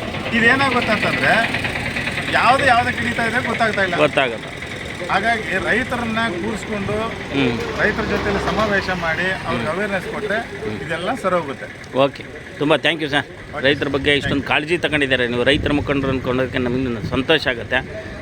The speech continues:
Speaker 2: ಈ ರೀತಿ ಒಂದು ಹೊಸ ರೋಗನ ರೈತರು ಯಾರೂ ಹೋಗಿ ಅದು ಮಾಡಿಲ್ಲ, ಆದರೆ ನೀವು ರೈತರು with ರೆಕಮ-, ಏನು ರೈತರ ಮುಖಂಡರಾಗಿ ಹಿರಿಯ ಅಧಿಕಾರಿಗಳ ಗಮನಕ್ಕೆ ತಂದಿರೋದು ಸಂತೋಷ. ನಮ್ಮ ಪತ್ರಿಕಾ ಮಾಧ್ಯಮದವ್ರಿಗೂ ಇವತ್ತು ಏನು ಪ್ರಾಬ್ಲಮ್ ಇದೆ ಅಂತ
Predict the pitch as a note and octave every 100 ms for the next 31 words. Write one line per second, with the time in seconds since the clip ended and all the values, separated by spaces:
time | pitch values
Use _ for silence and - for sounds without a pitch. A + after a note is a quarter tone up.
0 | - - C3 C#3 C#3+ D#3 D3+ C#3 C3 B2+
1 | A#2+ A#2 A2+ G#2+ G#2 - - A#2 - D#3+
2 | D#3 D3+ D3 C#3+ C#3+ C#3+ C#3 B2+ C#3 C#3+
3 | A#2+ C3 D3+ C3+ C#3 C3+ A#2+ A2+ C3 C#3
4 | B2+ A#2+ C#3+ C3 B2 A#2 A#2+ C#3+ D#3 D#3
5 | F#3 D3 C3+ B2+ B2 A#2+ B2+ C#3 C3 -
6 | - - C3+ C#3+ C3 D3+ C3 B2 B2+ F#3+
7 | F3 D#3+ D3 C3+ C#3+ D#3 D3 C#3+ C3 B2
8 | B2+ C#3+ D3+ - C3 C3 C3+ C#3+ - B2
9 | C#3 B2 D3+ B2 C#3 C3 C#3+ C3 A#2+ B2
10 | C#3 C#3+ C3 A2+ C3 C#3+ D3 C#3 C3+ C#3
11 | C3+ B2+ B2+ C3 B2 B2+ B2 C3 C3 B2
12 | A2+ - - - - C3 C#3 C3 B2 B2
13 | A#2+